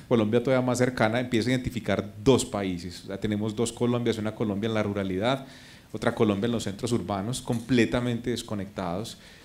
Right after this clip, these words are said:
a efecto de décadas de una situación de conflicto que llevó a que la gente se fuera desplazando de los centros rurales a las áreas urbanas, con todas las problemáticas que esto generó.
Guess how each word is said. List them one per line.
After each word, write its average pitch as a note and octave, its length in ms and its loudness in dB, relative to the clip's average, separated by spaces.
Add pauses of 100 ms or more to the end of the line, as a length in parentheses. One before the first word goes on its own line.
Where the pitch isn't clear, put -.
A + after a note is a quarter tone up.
(160)
a A2+ 60 0
efecto A#2+ 400 2
de A#2 120 8
décadas A2+ 600 2
de G#2+ 160 4
una G2+ 280 0
situación G#2+ 400 -4
de A2 80 -4
conflicto G#2 640 -4 (480)
que G#2+ 480 2 (260)
llevó A2 520 4
a A#2+ 140 0
que - 100 -6
la G#2 120 0
gente G2+ 240 -6
se A#2 100 -4
fuera G#2 260 0
desplazando G#2 680 -2
de A2+ 80 -2
los G#2 100 -4
centros G#2 300 -4
rurales G2+ 420 -2
a A2+ 80 -6
las G2+ 160 -10
áreas G2+ 220 -8
urbanas, G2 640 -6
con G2 180 -6
todas G#2 280 -2
las A2 100 -4
problemáticas F#2+ 540 -8
que - 80 -10
esto G2+ 180 -10
generó. A2 320 -2